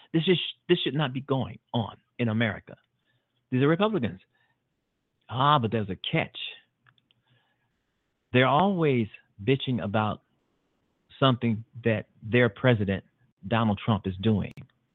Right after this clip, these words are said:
Even though the Republicans in Congress, they have the power to get his ass out. They have the power to impeach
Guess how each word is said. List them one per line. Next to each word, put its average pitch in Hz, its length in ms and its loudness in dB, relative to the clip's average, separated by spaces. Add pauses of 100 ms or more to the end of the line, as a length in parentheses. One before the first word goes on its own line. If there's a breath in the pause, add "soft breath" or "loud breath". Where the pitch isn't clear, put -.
(2250)
Even 180 400 8
though 151 540 6
the 113 180 -2
Republicans 151 580 0
in 135 120 -2
Congress, 107 500 -2 (460 soft breath)
they 139 140 4
have 127 180 0
the 104 100 -4 (120)
power 151 540 -2 (540)
to 113 80 -4
get 117 300 2
his 120 260 -2
ass 101 320 -2 (160)
out. 131 320 2
They 123 60 -4
have 107 160 -2
the 98 100 -6 (100)
power 151 400 2 (720)
to 127 80 -2
impeach 107 440 -2